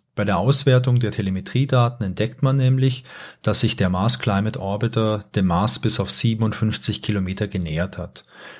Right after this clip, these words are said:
In dieser Höhe ist die Atmosphäre so dicht, dass die Sonde aufgrund der Reibung verglüht sein musste.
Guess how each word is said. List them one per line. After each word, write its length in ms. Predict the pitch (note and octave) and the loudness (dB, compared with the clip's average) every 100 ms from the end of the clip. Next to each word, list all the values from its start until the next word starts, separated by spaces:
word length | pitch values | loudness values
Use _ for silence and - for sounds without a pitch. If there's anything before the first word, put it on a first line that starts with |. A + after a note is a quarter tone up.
| _ | _
In 100 | G#2+ | 2
dieser 300 | B2 C#3+ C3 | 4 6 6
Höhe 380 | A#2+ A#2+ B2 C3+ | 6 4 4 0
ist 160 | A#2+ - | -2 0
die 80 | G2 | 0
Atmosphäre 580 | G2 G#2+ - A2 A2+ | 2 0 2 2 2
so 260 | - - A#2+ | 2 2 0
dicht, 460 | B2 A#2 B2+ - - | 2 0 0 -6 -8
dass 160 | - G2+ | -4 -2
die 100 | G#2+ | 0
Sonde 400 | - G2+ A2+ A#2 | 2 2 2 0
aufgrund 340 | G2+ A2+ A2 | 0 -2 -2
der 140 | G#2 F#2+ | -2 -2
Reibung 400 | E2+ G#2+ A#2+ A#2+ | -4 -2 0 0
verglüht 440 | A#2 - F#2+ G2 | -2 -4 -4 0
sein 240 | - F#2+ F2+ | 0 2 0
musste. 440 | F2 - - | -2 -4 -6